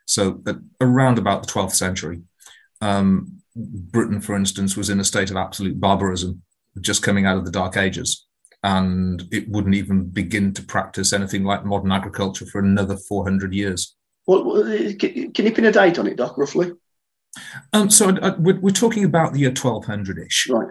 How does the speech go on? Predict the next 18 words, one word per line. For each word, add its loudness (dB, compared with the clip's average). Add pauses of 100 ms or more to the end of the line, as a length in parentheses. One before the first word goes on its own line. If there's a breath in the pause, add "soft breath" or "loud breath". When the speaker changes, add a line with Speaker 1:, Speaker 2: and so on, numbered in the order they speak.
Speaker 2:
okay, -4
Speaker 1:
At -4
the -8
Speaker 2:
yeah, 0
Speaker 1:
moment. -8 (240)
Speaker 2:
yeah. 2
Speaker 1:
Uh, -6
about 0
the -6
time 2
of 0
the -4
First -2
Crusade. -2 (380)
Speaker 2:
Yeah. 0
Speaker 1:
Um, -2 (520 loud breath)
in 0
Britain, -4